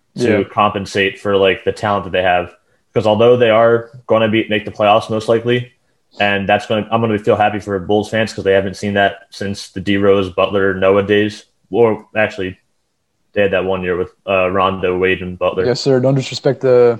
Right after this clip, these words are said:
Speaker 2: three alpha team.
Speaker 1: But anyway, um, yeah, I don't know. Like, they're gonna make the playoffs definitely, but at what cost? It seems like th-, they're not gonna beat the Bucks or the Nets or the Sixers, most likely.
Speaker 2: Yeah,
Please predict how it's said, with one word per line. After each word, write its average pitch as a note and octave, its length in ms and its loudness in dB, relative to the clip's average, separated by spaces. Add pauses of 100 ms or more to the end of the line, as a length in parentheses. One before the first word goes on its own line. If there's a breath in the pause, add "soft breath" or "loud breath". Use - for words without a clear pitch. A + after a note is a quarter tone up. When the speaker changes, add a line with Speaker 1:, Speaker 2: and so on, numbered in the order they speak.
Speaker 2:
three C3+ 160 2
alpha C3 200 0
team. B2 320 -10 (680)
Speaker 1:
But G#2+ 460 0
anyway, G2 420 4
um, F#2+ 380 -2 (800)
yeah, G#2+ 200 4
I G#2+ 60 4
don't A2+ 120 0
know. A2 420 0 (140)
Like, G2+ 280 -2 (460)
they're A#2+ 100 4
gonna A#2 140 0
make A2 120 -2
the G2+ 60 -10
playoffs A2 340 2
definitely, G2+ 380 -2
but F#2+ 400 0 (220)
at G#2+ 100 0
what G#2+ 220 -2
cost? G2+ 480 -2 (680)
It G#2+ 160 -6
seems G#2+ 240 -2
like G#2 180 0
th-, - 140 -12
they're G#2+ 100 -2
not A2 140 -2
gonna G#2+ 180 -6
beat G#2 240 -2
the F#2+ 80 -6
Bucks G2 380 -2
or F2+ 120 -4
the F2 160 -8
Nets F#2+ 540 -4
or F#2+ 320 -2
the F2 260 -4
Sixers, G2 500 -6
most F#2 200 -8
likely. F2+ 320 -6 (1080)
Speaker 2:
Yeah, C3 260 -2